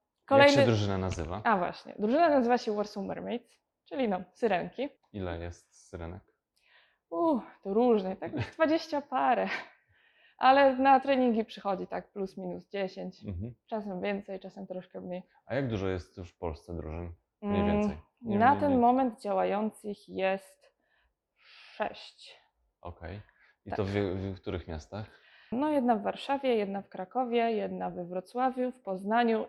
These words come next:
Speaker 1: i w dwie w Łodzi.
Speaker 2: O. A jak jeździłaś gdzieś na zawody międzynarodowe, to duż-, duża była konkurencja?
Speaker 1: Tak, w ogóle sporo jest drużyn w Europie.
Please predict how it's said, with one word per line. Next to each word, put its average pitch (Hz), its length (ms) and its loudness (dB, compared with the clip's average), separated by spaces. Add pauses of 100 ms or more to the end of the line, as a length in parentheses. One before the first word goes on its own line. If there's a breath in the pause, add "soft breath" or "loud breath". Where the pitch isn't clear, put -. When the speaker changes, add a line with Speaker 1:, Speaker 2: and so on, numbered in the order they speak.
Speaker 1:
i 214 260 -2
w - 60 -18
dwie 196 440 -2 (140)
w 180 140 -20
Łodzi. 170 360 -10 (460)
Speaker 2:
O. - 280 -16 (440 loud breath)
A 98 160 -4
jak 98 420 -6
jeździłaś 95 1200 -8 (360)
gdzieś - 420 -14 (260)
na 82 220 -10
zawody 85 300 -10
międzynarodowe, 85 840 -6
to 87 300 -14 (480)
duż-, 87 340 -10
duża 87 220 -8
była 78 200 -8
konkurencja? 82 680 -14
Speaker 1:
Tak, 202 420 -4
w 208 100 -12
ogóle 208 360 0
sporo 226 300 -2
jest 185 280 -4
drużyn 180 360 -8
w 175 40 -8
Europie. 185 460 -4